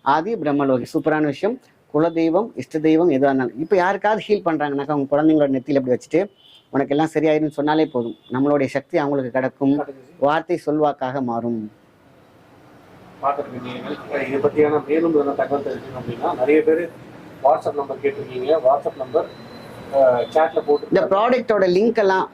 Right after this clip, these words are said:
Speaker 1: அஹ், நிறைய வீடியோஸ் நிறைய இருக்கு, நிறைய
Speaker 2: நிறைய
Speaker 1: பேர்
Speaker 2: பேர், நிறைய பேர் வெப்சைட் இருக்கா அப்படின்னு கூட
Speaker 1: ஆ, இருக்கு. வெப்சைட் ரெடி ஆயிடுச்சு, ந-, நல்லதா கொடுக்கும்னு சொல்லியிருக்கோம். நெக்ஸ்ட்
Speaker 2: மலேசியால இருந்து எப்படி வாங்குறதுன்னு பாத்தீங்கன்னா
Speaker 1: மலேசியால வந்து இப்போதைக்கு நான் இப்பதான் வந்து அதுக்கான ஒரு லீடு பிடிச்சிருக்கேன். முன்னாடி வந்து பாத்தீங்கன்னா யாருக்காவது வந்தவங்கள்ட்ட தான் கொடுத்து அனுப்பிச்சிட்டு இருந்தோம்.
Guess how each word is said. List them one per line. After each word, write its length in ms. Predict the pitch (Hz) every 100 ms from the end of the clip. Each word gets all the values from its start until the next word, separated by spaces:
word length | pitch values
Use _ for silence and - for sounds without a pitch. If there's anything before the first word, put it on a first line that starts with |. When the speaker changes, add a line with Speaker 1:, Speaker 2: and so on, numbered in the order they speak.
| -
Speaker 1:
அஹ், 100 | 156
நிறைய 260 | 156 202
வீடியோஸ் 440 | 185 190 208 - 165
நிறைய 280 | 156 175 170
இருக்கு, 180 | 156
நிறைய 200 | 151 170
Speaker 2:
நிறைய 0 |
Speaker 1:
பேர் 140 | 175 147
Speaker 2:
பேர், 120 | 160
நிறைய 160 | 165 160
பேர் 260 | 175 156
வெப்சைட் 260 | 160 214 208
இருக்கா 220 | 147 143
அப்படின்னு 240 | 131 -
கூட 180 | 143 -
Speaker 1:
ஆ, 100 | 175
இருக்கு. 340 | 175 202 196 151
வெப்சைட் 320 | 156 196 170
ரெடி 200 | 165 165
ஆயிடுச்சு, 280 | 160 135 180
ந-, 100 | 208
நல்லதா 480 | 156 165 185 185
கொடுக்கும்னு 280 | 170 156 160 151
சொல்லியிருக்கோம். 340 | 156 151 214
நெக்ஸ்ட் 220 | 180 226 -
Speaker 2:
மலேசியால 80 | 226
இருந்து 260 | 196 202 175
எப்படி 120 | 190
வாங்குறதுன்னு 640 | 175 160 156 185 170 135 127
பாத்தீங்கன்னா 440 | 131 139 175 226 247 233
Speaker 1:
மலேசியால 120 | 202
வந்து 280 | 190 196 185
இப்போதைக்கு 260 | 180 180 185
நான் 160 | 170
இப்பதான் 240 | 170 180 175
வந்து 180 | 170
அதுக்கான 300 | 170 160 165
ஒரு 160 | 156 151
லீடு 220 | 170 170 160
பிடிச்சிருக்கேன். 520 | 156 151 135 151 214 - _ 175
முன்னாடி 180 | 185
வந்து 160 | 185 202
பாத்தீங்கன்னா 160 | 185 190
யாருக்காவது 460 | 175 170 185 190 170
வந்தவங்கள்ட்ட 280 | 185 208 175
தான் 140 | 175
கொடுத்து 240 | 170 160 160
அனுப்பிச்சிட்டு 280 | 151 131 139
இருந்தோம். 360 | 139 151 170